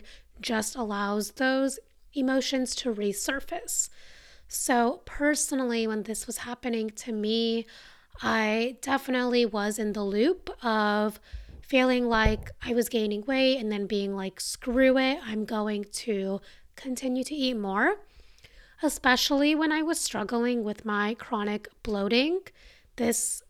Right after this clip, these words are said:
felt like I was gaining weight, but it was all my gut health issues, my bloating. And I would look in the mirror and think, "Wow, I'm already so bloated. I can just eat more."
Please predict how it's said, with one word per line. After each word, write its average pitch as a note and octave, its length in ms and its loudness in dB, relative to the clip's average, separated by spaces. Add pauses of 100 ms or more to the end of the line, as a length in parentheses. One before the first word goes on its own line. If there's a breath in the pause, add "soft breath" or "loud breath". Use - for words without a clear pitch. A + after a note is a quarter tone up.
(140)
felt E4 520 6
like A#3+ 240 2
I A3 160 0
was G#3+ 240 0
gaining G#3+ 380 0
weight, A3 340 0
but G#3+ 160 -4
it G#3 100 -2
was G#3 200 0
all G#3 220 2
my B3+ 580 4 (480 soft breath)
gut C#4+ 220 2
health A#3 320 0
issues, G#3+ 420 0
my G#3 140 -4
bloating. A#3 560 0 (640 loud breath)
And B3 600 4 (140)
I - 160 -2
would A#3 220 2
look C#4 200 0
in C#4+ 160 2
the B3 100 0
mirror A3+ 400 4
and G#3 200 -4
think, A3 340 -2 (220)
"Wow, A3+ 380 6
I'm A#3+ 180 0
already B3+ 460 4
so A#3+ 680 0 (140)
bloated. B3+ 680 2 (400 loud breath)
I A3+ 100 -2
can A#3+ 180 2
just A#3+ 280 0
eat C4+ 300 -2
more." A3 440 4